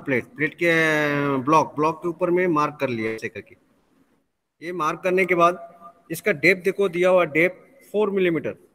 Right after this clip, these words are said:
इस line को हम extension करके नीचे down कर लेते हैं। Extension किया, फिर same इस line को भी मैंने extension कर दिया और with help of Jenny कैलिपर,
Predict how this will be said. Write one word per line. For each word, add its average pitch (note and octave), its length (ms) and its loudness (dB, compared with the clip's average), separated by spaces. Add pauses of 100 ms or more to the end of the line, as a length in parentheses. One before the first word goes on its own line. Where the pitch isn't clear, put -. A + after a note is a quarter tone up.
(340)
इस F3 220 -10
line F3 260 0
को F#3+ 140 -4
हम F#3+ 160 -2
extension F3+ 460 -6
करके F3 260 -6
नीचे E3+ 220 -2
down C#3 280 -2
कर B2+ 120 -4
लेते A2+ 280 -8
हैं। F#2 140 -12 (1400)
Extension E3 420 -14
किया, F3+ 260 -6 (1300)
फिर D3+ 100 -20
same F#3+ 440 -6 (920)
इस E3 220 -14
line F3 280 0
को F#3 100 0
भी F#3 120 2
मैंने F3 280 2
extension C#3+ 440 -4
कर A#2 160 -2
दिया B2 240 -2 (720)
और D#3+ 280 2 (100)
with E3+ 240 2
help F#3 260 0
of F#3 160 -2 (380)
Jenny E3+ 220 4
कैलिपर, C3+ 400 -4